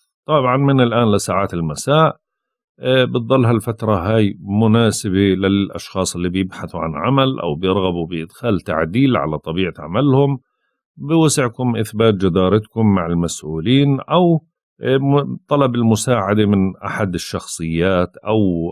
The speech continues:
أحد الأشخاص إنه يساعدكم بأمر ما، بكون بده واسطة أو بده مساعدة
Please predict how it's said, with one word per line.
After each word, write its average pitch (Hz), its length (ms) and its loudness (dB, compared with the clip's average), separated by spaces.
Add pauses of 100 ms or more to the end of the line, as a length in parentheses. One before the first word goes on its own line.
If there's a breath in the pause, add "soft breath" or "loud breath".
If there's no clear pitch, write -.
(120)
أحد 98 240 -2
الأشخاص 92 800 -6
إنه 85 160 -4
يساعدكم 82 800 -4
بأمر 80 520 -4
ما، 107 520 -4
بكون 76 540 -10
بده 90 420 -6
واسطة 90 500 -2
أو 82 300 -6
بده 82 240 -10
مساعدة 90 880 -2